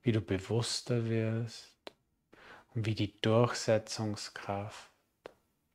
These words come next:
aber auch das Passive, das Genießende sich absolut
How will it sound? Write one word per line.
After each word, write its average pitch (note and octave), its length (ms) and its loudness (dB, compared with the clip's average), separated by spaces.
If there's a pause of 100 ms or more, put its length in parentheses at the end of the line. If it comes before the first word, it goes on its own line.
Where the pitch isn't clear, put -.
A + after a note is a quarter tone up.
(100)
aber G2 520 2
auch G2+ 340 0
das - 260 -6
Passive, A2 920 0
das - 280 -8
Genießende G2+ 1000 -2 (3500)
sich - 380 4
absolut G#2+ 1400 4